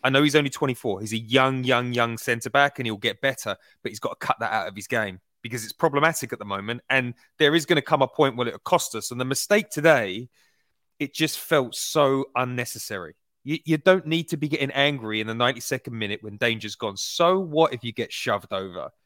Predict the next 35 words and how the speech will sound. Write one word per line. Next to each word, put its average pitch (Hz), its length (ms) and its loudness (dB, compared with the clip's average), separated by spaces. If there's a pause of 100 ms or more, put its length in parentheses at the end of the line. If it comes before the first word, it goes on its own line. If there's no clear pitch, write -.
(180)
It - 60 -10
wasn't 220 240 2
even 156 200 2
that 151 180 2
bad 151 180 6
a 147 40 -4
challenge. 185 440 0
It 87 60 -16
was 107 100 -18
just - 160 -12
a 165 60 -4
little 165 160 -8
shove. 175 420 -2
Get 151 180 2
up, 127 240 2 (560)
brush 151 300 2
it 180 80 2
off, 117 340 -4 (120)
laugh 156 320 6
at - 120 -18
Bamford, 127 560 -2
and 135 140 -4
then 131 140 -2
see 160 320 0
out 147 140 2
the 123 40 -8
game. 110 380 0
Like, 104 160 -6
all 196 180 2
of 170 80 2
that 120 160 0
drama 131 320 2
at 101 80 -4
the 113 160 -2
end, 104 160 -6